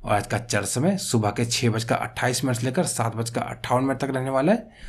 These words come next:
और आज का लाभ समय सुबह के सात बजकर अट्ठावन मिनट से लेकर नौ बजकर अट्ठाईस मिनट तक रहने वाला है। अमृत समय आज का सुबह के नौ बजकर अट्ठाईस मिनट से लेकर दस बजकर उनसठ मिनट तक रहने वाला है। ये तो थी आज की शुभ चौघड़िया। आइए अब जानते हैं आज के राहु काल और गुलिक काल की स्थिति पर एक नज़र डालें।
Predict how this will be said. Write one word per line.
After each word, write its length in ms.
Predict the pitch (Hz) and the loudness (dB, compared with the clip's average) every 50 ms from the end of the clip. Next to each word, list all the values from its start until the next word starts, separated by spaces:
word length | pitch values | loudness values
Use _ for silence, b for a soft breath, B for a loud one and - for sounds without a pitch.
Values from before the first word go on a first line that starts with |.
| B B | B B
और 160 | B B 123 127 | B B 2 2
आज 100 | 127 - | 2 4
का 100 | - 160 | 4 4
लाभ 300 | 143 143 160 170 156 127 | 6 6 6 4 4 2
समय 360 | 113 117 101 95 90 95 - b b b b b b | 0 -2 -2 -2 -4 -6 -10 b b b b b b
सुबह 280 | - - 123 113 117 | -4 0 2 4 4
के 140 | 117 117 135 | 4 2 0
सात 300 | 120 - - 127 131 135 | 0 2 2 2 2 4
बजकर 260 | 135 139 131 - - | 2 0 0 2 0
अट्ठावन 360 | 135 131 139 - - - 135 135 | 0 0 0 -2 -2 0 2 2
मिनट 140 | 135 135 | 2 0
से 120 | 123 117 139 | 0 0 0
लेकर 200 | 139 - 202 170 | 2 2 2 4
नौ 200 | 127 120 113 110 | 4 4 4 4
बजकर 240 | 113 117 117 - 147 | 4 2 0 0 0
अट्ठाईस 400 | 139 123 - - 143 120 117 117 | 0 -2 -2 0 0 0 2 0
मिनट 160 | 107 98 - | 0 0 -2
तक 140 | 151 139 123 | -2 0 0
रहने 220 | 110 101 101 98 | 0 0 0 0
वाला 220 | 92 95 - - | -2 -2 -2 -4
है। 140 | - - - - - - b b b b b b b b b b b _ | -6 -10 -14 -18 -20 -20 b b b b b b b b b b b _
अमृत 260 | - 101 107 117 120 117 | 0 2 4 4 6 6
समय 180 | 117 131 127 | 4 4 4
आज 120 | 123 123 120 | 2 2 2
का 140 | - 185 196 - - | 0 0 0 -2 -6
सुबह 280 | - - - 107 104 98 | -6 -2 0 0 0 0
के 160 | - - 185 196 - - | 0 -2 -2 -2 -2 -2
नौ 180 | 113 107 104 | 0 0 2
बजकर 240 | 104 110 110 - - | 2 2 2 2 0
अट्ठाईस 460 | - - - - - 123 123 123 117 | 0 0 -2 -4 -2 0 0 0 0
मिनट 140 | 135 127 117 | 0 -2 0
से 60 | 120 | -2
लेकर 240 | 131 139 - 160 120 | -2 0 0 0 2
दस 220 | 110 113 110 - 113 | 2 0 0 0 0
बजकर 260 | 113 110 - - 151 | -2 -2 0 -2 -4
उनसठ 400 | 120 - 127 110 113 - 131 131 | -4 -2 0 0 2 2 2 0
मिनट 160 | 139 135 131 | 0 -2 -2
तक 140 | - 135 139 | -2 -2 -2
रहने 200 | 139 131 131 135 | -2 -2 2 4
वाला 220 | 135 131 131 135 170 | 4 4 6 4 4
है। 240 | 220 220 - b b b b b b b b b b b b _ _ _ _ _ _ _ _ _ _ _ _ _ - | 2 0 -2 b b b b b b b b b b b b _ _ _ _ _ _ _ _ _ _ _ _ _ -4
ये 140 | 113 113 113 | 0 0 0
तो 100 | 117 110 | 0 0
थी 140 | - 123 | 2 4
आज 140 | 117 110 110 | 4 4 4
की 120 | - - 185 | 2 0 0
शुभ 260 | 190 - - 127 117 | 0 0 -2 -4 -2
चौघड़िया। 460 | - 113 101 92 95 92 90 - - - - - - - - B B B B B B - | -2 -2 -2 0 -2 -2 -2 -4 -6 -8 -12 -18 -20 -20 -20 B B B B B B -4
आइए 200 | - 123 131 143 | -2 2 2 2
अब 60 | 151 139 | 2 2
जानते 240 | 147 139 139 147 151 | 0 0 2 2 2
हैं 60 | 143 | 2
आज 80 | 143 | 2
के 120 | - - 175 | 2 2 2
राहु 240 | 127 113 101 104 120 | 4 4 4 2 2
काल 180 | 117 156 160 170 | 2 2 2 2
और 80 | 156 131 | 2 2
गुलिक 220 | 120 110 107 - | 2 2 2 2
काल 180 | - 101 101 95 | 0 0 0 0
की 140 | 95 - 135 | -2 -4 -2
स्थिति 240 | - 131 117 117 98 | -2 -2 -2 -2 -4
पर 140 | 95 101 | -4 -4
एक 100 | 95 92 98 | -4 -4 -4
नज़र 180 | 95 95 95 | -4 -2 -2
डालें। 280 | 95 92 90 90 - - | -2 -2 -2 -4 -8 -12